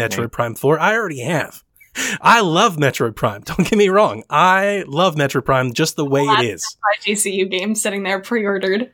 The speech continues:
Speaker 2: But what
Speaker 3: Seventeen, Rebecca.
Speaker 2: But what we're talking about, right, is notoriety, popularity, it's never gonna get there as it is because of the genre of the game that it is. I think that's proven. We got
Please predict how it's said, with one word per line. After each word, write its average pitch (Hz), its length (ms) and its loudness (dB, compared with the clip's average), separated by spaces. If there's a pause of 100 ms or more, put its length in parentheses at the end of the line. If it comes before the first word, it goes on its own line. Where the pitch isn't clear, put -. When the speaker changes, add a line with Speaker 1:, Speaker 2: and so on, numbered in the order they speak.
(120)
Speaker 2:
But 165 200 2
what 202 240 4 (420)
Speaker 3:
Seventeen, 226 380 -2
Rebecca. 202 440 0 (220)
Speaker 2:
But 160 200 0
what 165 260 0
we're 185 160 0
talking 180 500 -2
about, 110 260 -2
right, 120 280 0 (200)
is 123 260 0
notoriety, 135 840 2 (140)
popularity, 131 800 0 (520)
it's - 240 -2
never 214 240 2
gonna 196 180 0
get 170 200 -2
there 147 200 2
as 127 140 0
it 127 100 0
is - 360 -8 (320)
because 175 420 -2
of 170 80 -2
the 156 120 0
genre 143 360 -2
of 139 60 -2
the 123 60 -6
game 131 280 -2
that 127 120 -2
it 117 100 -4
is. 110 240 -4
I 139 100 0
think 175 180 -2
that's - 200 -4
proven. 143 440 -2 (540)
We 156 100 0
got - 160 0